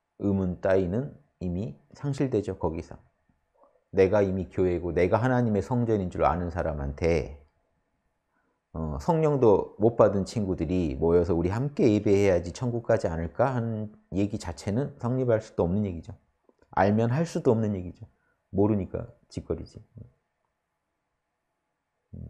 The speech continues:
그러니까 교회 오라 마라 하기 전에 성령 받으세요. 그리고 본인의 이 영혼육에서 천국을 구현하세요. 그게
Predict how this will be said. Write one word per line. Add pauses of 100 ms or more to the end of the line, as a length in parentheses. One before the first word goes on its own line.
(100)
그러니까
교회
오라
마라
하기
전에 (480)
성령
받으세요. (680)
그리고
본인의 (280)
이 (260)
영혼육에서
천국을
구현하세요. (800)
그게